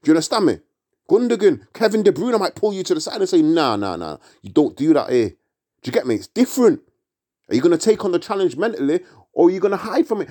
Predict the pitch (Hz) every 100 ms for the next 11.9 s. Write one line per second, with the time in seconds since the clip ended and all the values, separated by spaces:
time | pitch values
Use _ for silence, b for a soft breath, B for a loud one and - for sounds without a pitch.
0 | B 120 120 139 214 196 175 165 - -
1 | 127 175 147 107 - 131 - 220 214 180
2 | 131 196 202 214 196 190 202 190 - 202
3 | 175 170 127 - 180 147 - B 85 87
4 | 139 139 - 131 127 92 117 123 104 92
5 | _ _ _ - 104 135 147 139 127 104
6 | - - 98 123 151 143 110 B 143 180
7 | - 202 120 110 87 98 131 B B 101
8 | 151 117 120 196 175 160 151 131 113 117
9 | 113 - 92 - - 156 - 117 - 147
10 | - 160 - 131 104 151 127 101 113 113
11 | 117 107 127 123 B - 156 180 120